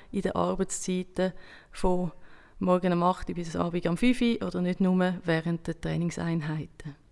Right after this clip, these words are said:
Ich komme auch sehr viel an meine Grenzen, in dem Sinn, dass die Trainings so intensiv sind, dass ich vielleicht schon nach dem zweiten Training extrem müde bin, erschöpft,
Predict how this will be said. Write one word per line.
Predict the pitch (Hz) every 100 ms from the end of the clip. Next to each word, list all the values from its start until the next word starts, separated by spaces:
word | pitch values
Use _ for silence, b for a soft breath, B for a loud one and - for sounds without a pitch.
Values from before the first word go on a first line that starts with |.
| -
Ich | 196
komme | - 240 208
auch | 190
sehr | 214 214 220
viel | 214 214
an | 202
meine | 190 190
Grenzen, | 185 185 190 247 247 247 233
in | 208
dem | 202 202
Sinn, | 196 185
dass | 175 -
die | - 185
Trainings | - 180 196 214 196
so | 202
intensiv | 208 202 185 185 202 214
sind, | - 214 214 220 B B B
dass | - 185 190
ich | 180 b b
vielleicht | - 202 208
schon | 190
nach | 190
dem | 185
zweiten | - 175 185 220 240 -
Training | 214 214 226 233 -
extrem | 190 - - 208 208 202
müde | 202 240
bin, | 262 247 254 277
erschöpft, | 208 190 220 269 -